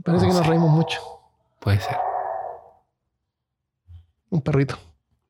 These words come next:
Speaker 2: La Lola
Speaker 1: Ya.
Speaker 2: está acá en la casa.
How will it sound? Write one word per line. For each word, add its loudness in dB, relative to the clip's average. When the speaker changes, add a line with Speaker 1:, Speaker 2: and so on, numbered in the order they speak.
Speaker 2:
La 2
Lola 4
Speaker 1:
Ya. 4
Speaker 2:
está 0
acá 2
en 2
la 0
casa. -8